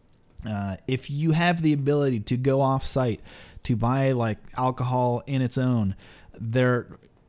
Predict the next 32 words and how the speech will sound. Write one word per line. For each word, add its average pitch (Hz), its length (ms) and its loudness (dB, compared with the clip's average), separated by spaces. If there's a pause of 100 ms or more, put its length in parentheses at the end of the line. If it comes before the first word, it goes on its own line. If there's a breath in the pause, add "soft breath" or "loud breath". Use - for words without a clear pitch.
(160)
aside 156 460 2
from 170 160 6
the 160 180 4
arena 143 400 4
itself, 139 720 2
there 117 200 2
are 131 100 2
really 143 320 4
no 139 260 6
places 127 500 0
where 113 140 0
they, 110 220 0 (100)
like, 98 200 -6 (840)
you 131 180 4
can't 180 300 0
really 160 180 6
walk 143 280 2
around 147 260 4
with 120 120 -2
glass, 123 420 0
but - 180 -6
if 101 140 -8
you, 104 80 -6
like, 92 140 -6
have 131 200 -4
a 120 60 -4
flask, 165 500 -2
that 165 200 -4
be, 170 80 2
might 151 260 0
be 143 80 0
fine. 151 460 0